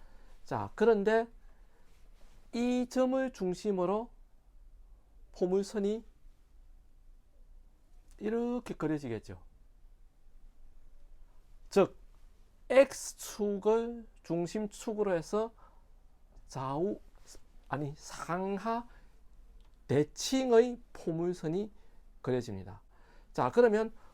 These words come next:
포물선 위에 임의의 점을 한번 생각해 봅시다. 자, 요 포물선 위에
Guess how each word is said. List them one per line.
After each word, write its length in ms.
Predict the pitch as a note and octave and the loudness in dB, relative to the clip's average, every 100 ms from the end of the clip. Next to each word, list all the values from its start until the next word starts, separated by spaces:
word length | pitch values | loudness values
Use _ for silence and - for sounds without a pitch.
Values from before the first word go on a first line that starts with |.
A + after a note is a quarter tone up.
| - | -20
포물선 680 | - - F#3 A3+ G#3+ - E3+ | -6 0 0 0 -4 -4 -2
위에 300 | E3 D#3 F3 - - - - | -2 -2 -4 -10 -14 -12 -6
임의의 400 | D3 D#3+ F3 D3+ | -2 2 2 0
점을 240 | - C#3+ B2+ | 0 -2 -2
한번 200 | A#2 A2 | -4 -6
생각해 360 | - C#3+ B2+ | -8 -10 -8
봅시다. 400 | G2 - - - - - - - - - - - | -10 -12 -14 -16 -18 -20 -20 -20 -20 -20 -20 -12
자, 240 | G#2+ F#2+ - - - - | -10 -10 -14 -20 -20 -6
요 120 | C3+ | -4
포물선 600 | C#3 - D3 D#3+ - D3+ C#3 | -4 -6 -4 -4 -6 -8 -6
위에 300 | C#3 C#3+ | -4 -6